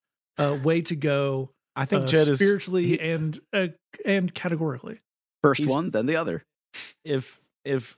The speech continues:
Speaker 2: if Jed is encouraging us to use the non-existent razor blades we were told were in the apples at Halloween when we were kids. <laughs>
Speaker 1: Yeah.
Speaker 3: You know what?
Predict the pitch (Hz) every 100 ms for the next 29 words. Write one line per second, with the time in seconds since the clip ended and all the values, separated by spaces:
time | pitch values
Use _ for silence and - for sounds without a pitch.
0 | _ 151 139 - 147 147 131 131 - 151
1 | 135 135 135 123 - - 123 131 135 120
2 | 123 113 117 127 117 117 127 - 117 127
3 | 117 107 104 101 110 104 98 107 107 104
4 | 104 98 - 113 117 107 101 - - 104
5 | - 120 117 113 107 104 104 160 127 -
6 | 82 90 - _ _ _ _ _ _ _
7 | _ _ _ _ - - - - - -
8 | - - - - - 160 165 294 311 311
9 | 339